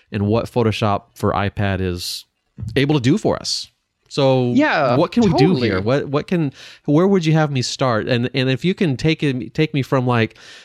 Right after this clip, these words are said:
Speaker 1: just pretend I'm utter beginner almost, because
Speaker 2: Okay.
Speaker 1: I would almost rather,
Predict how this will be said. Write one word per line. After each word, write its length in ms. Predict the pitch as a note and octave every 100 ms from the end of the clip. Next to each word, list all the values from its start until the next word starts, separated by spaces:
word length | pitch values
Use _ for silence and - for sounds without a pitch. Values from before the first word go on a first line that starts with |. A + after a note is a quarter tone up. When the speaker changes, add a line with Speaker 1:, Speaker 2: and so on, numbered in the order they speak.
| _
Speaker 1:
just 540 | - D3+ C#3 - - _ _ _ -
pretend 440 | E3 - G#3+ A3+
I'm 140 | F3+ C#3
utter 240 | C#3 C#3+ A#2+
beginner 440 | A2+ F#2 A#2 G#2
almost, 560 | F#2 F2+ F#2 G2+ - A#2+
because 500 | A#2 B2+ A#2 A2 E3
Speaker 2:
Okay. 440 | E3 D#3 D3 E3
Speaker 1:
I 100 | C#3
would 160 | C#3+ C#3+
almost 400 | A#2 F3 F#3+ -
rather, 500 | D3 C#3 B2+ A#2